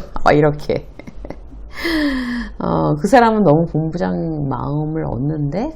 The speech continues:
간절했을 수도 물론 있어요. 그런데 사실 누가 봐도 대놓고 아부다. 아, 그런 걸 이제 그런 느낌은 당사자도 알아요. 주변 사람한테는 비호감 되고 그 본부장,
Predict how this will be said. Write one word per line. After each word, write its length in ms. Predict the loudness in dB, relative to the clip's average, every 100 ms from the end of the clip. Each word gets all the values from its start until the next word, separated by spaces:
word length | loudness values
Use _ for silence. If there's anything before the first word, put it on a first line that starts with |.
| -8
간절했을 580 | -2 0 0 -2 -6
수도 260 | -12 -6 -6
물론 240 | 0 2 2
있어요. 360 | 0 -4 -4 -4 -10
그런데 300 | -6 -4 -4
사실 640 | -4 -6 -2 -2 0 -2 -8 -16 -18 -18 -8
누가 360 | -2 2 4 4
봐도 760 | 2 0 -2 0 2 2 0 -4
대놓고 520 | 0 4 4 4 -2
아부다. 260 | -4 -4 -6 -8 -16 -18 -18 -18 -18 -14
아, 500 | -8 -6 -4 -4 -4 -6
그런 460 | -4 2 4 4 4
걸 520 | 4 2 0 -2 -4 -10 -16 -14 -6 -6 -6 -6
이제 200 | -2 -2
그런 320 | -2 4 6 6
느낌은 380 | 4 2 -2 -2
당사자도 680 | -2 0 2 2 -2 2
알아요. 460 | 0 0 -8 -10 -12 -16 -16 -18 -18 -18 -18 -6
주변 260 | 4 4
사람한테는 540 | 4 2 2 0 -2 0
비호감 380 | 2 4 2 2
되고 380 | 0 0 -2 -4 -16 -16 -18
그 140 | -2 4 4 4 0
본부장, 480 | 2 2 2 -4